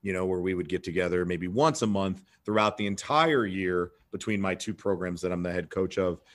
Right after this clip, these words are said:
just to kinda deal with those very things that you were discussing, you know, and it, that's, that's an awesome, awesome thing. And it, it helps those kids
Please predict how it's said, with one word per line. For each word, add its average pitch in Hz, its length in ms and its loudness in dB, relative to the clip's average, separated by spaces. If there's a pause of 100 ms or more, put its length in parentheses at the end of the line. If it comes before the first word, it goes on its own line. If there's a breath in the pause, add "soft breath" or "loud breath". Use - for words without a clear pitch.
(240 loud breath)
just 117 220 0
to 117 60 -8
kinda 104 240 0
deal 98 260 0
with 98 140 0 (180)
those 101 240 0
very 95 280 0
things 95 460 -2 (380 soft breath)
that 98 180 -4
you 104 100 0
were 92 120 0
discussing, 107 680 -2 (160)
you 95 160 -2
know, 92 240 -2
and 90 320 -4
it, 95 220 -4
that's, 104 340 -2 (260 soft breath)
that's 117 180 0
an 113 120 0 (100)
awesome, 113 520 2
awesome 98 400 -4
thing. 98 420 0
And 90 100 -2
it, 90 140 -2
it 90 100 -2
helps 104 280 0
those 87 180 -4
kids 87 480 -2